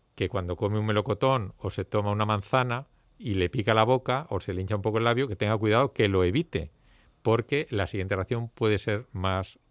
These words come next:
intensa. También lo estamos viendo como en algunas frutas de verano, como el melón o la sandía. Todo esto, por eso el paciente tiene que estar correctamente diagnosticado, porque otras reacciones cruzadas son, por ejemplo, los alérgicos a ácaros en Galicia,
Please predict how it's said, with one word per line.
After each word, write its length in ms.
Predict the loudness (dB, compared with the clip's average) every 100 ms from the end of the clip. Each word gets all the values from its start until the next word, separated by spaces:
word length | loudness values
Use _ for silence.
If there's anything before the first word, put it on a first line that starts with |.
| _
intensa. 600 | -6 -2 0 -2 -2 -10 -10 -20 -20 _
También 240 | -2 0
lo 40 |
estamos 240 | -2 -2 -2
viendo 200 | -2 -2
como 140 | -2
en 40 | -2
algunas 260 | -2 -2 -4
frutas 220 | -2 0
de 60 |
verano, 300 | 2 0 -2
como 360 | -4 -4 -4 -8 -14 _ _
el 160 | -4 0
melón 520 | 4 4 4 2 -6
o 240 | -6 -2 -2
la 120 | -2
sandía. 560 | -4 -6 -2 0 0 -2 -12 -20 -20 -6
Todo 180 | 2 2
esto, 340 | 2 -2 -4 _ _ -2
por 100 | 0
eso 80 | 2
el 80 |
paciente 340 | 2 0 0 -2
tiene 200 | -2 -2
que 80 | -2
estar 260 | -2 -2
correctamente 680 | -2 -2 -2 -2 -4 -2 -4 -2
diagnosticado, 800 | -2 -2 -2 -8 -6 -4 -4 -8 _ _ _ -10
porque 260 | -6 -4 -4 -2
otras 460 | 2 4 4 2
reacciones 580 | 0 2 2 -2 -2 -2
cruzadas 360 | -2 0 0 -2
son, 100 | -4
por 100 | -4
ejemplo, 420 | -4 -6 -6 -6 -10 _ _ _ _
los 240 | -4 0
alérgicos 580 | 0 0 -2 -2 -2 2
a 120 | 2
ácaros 380 | 2 0 -2 -4
en 100 | -4
Galicia, 540 | -2 -4 -4 -4 -4